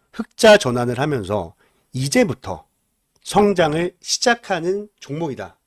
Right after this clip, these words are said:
이렇게 보시면 되겠죠. 그래서 오늘 제가 준비한 종목은요. 자, 봤을 때 상당히 오랜 기간, 오랜 기간 동안 영업이익이 감소를 하면서 주가도,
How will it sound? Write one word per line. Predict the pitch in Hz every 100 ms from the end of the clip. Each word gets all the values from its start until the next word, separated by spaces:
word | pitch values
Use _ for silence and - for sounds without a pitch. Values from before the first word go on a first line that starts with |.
| _ _ 135
이렇게 | 190 170
보시면 | 131 135 143
되겠죠. | 92 85 - - _ -
그래서 | 123 143 110 _ - - -
오늘 | 139 180
제가 | 170 123 131
준비한 | 120 117 120
종목은요. | 104 107 104 92 85 95 170 226 _ _ _
자, | - 90
봤을 | - 104 113
때 | 147 127 76 - _ _ _ _ _ _ - _ - -
상당히 | 175 185 123
오랜 | 135 165
기간, | 135 139 131 _ _
오랜 | - 135 175
기간 | 117 127
동안 | 120 104 123 95 80 _ _ _ _ 117
영업이익이 | 135 190 127 127 143
감소를 | 135 104 107 110 131
하면서 | 139 127 85 87 87 80 -
주가도, | 123 160 131 160 107